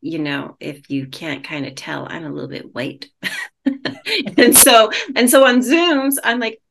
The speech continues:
"I'm washing out." Um, F Y I, fun fact, I actually got my passport rejected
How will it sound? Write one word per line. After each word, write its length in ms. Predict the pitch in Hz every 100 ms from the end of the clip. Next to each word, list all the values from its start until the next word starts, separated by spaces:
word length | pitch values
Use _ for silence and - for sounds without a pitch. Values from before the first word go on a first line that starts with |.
| _
"I'm 220 | - 277 233
washing 540 | 233 233 - 262 285
out." 320 | 320 220 - - - -
Um, 300 | 170 156 156 - _ _
F 240 | - 220 220
Y 400 | 190 180 175 147
I, 40 |
fun 420 | 156 190 165 147
fact, 320 | 165 165 143 -
I 120 | 165
actually 540 | - 175 180 - 175 151
got 340 | 160 156 -
my 140 | 151
passport 720 | 147 - 165 160 - - 143 -
rejected 680 | 156 147 139 151 - -